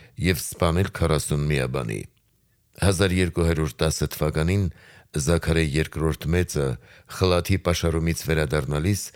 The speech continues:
այցելել է Բագավանի Սուրբ Հովհաննես վանք, գնել գյուղ ու նվիրել վանքին։ Միջնադարում վանքի եկեղեցին վերակառուցել են,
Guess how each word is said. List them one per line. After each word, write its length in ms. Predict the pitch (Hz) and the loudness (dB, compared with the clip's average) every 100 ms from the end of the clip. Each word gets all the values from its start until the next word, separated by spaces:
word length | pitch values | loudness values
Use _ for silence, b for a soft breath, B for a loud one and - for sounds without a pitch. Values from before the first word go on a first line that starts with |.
| B B B _ | B B B _
այցելել 580 | 98 101 - 110 104 85 | 2 2 2 2 2 2
է 120 | 73 62 | 0 -2
Բագավանի 580 | 64 85 76 76 78 78 | 0 0 0 0 0 -2
Սուրբ 300 | - 78 - | -2 -6 -4
Հովհաննես 440 | 80 76 73 73 - | -2 0 0 -2 -2
վանք, 400 | 78 92 117 - b b b - | 0 2 2 -2 b b b -4
գնել 420 | 85 117 135 123 - | 2 4 4 2 -4
գյուղ 480 | 76 73 85 117 110 - _ | -6 0 2 2 0 -12 _
ու 200 | 82 92 | -2 0
նվիրել 460 | 78 85 78 71 69 | 2 0 0 -2 -4
վանքին։ 520 | 64 67 60 - 50 50 - _ _ _ _ _ _ | -4 -4 -4 -8 -8 -12 -16 _ _ _ _ _ _
Միջնադարում 760 | 87 101 90 101 98 98 104 147 143 B B B B | 0 0 2 2 4 4 4 4 2 B B B B
վանքի 520 | B 82 95 95 - 95 | B 0 2 2 0 2
եկեղեցին 680 | 90 87 82 87 - 135 131 | 2 0 0 0 2 2 4
վերակառուցել 760 | 107 101 87 76 71 - 67 | 4 2 2 -2 -2 -4 -2
են, 160 | 71 69 | -2 -2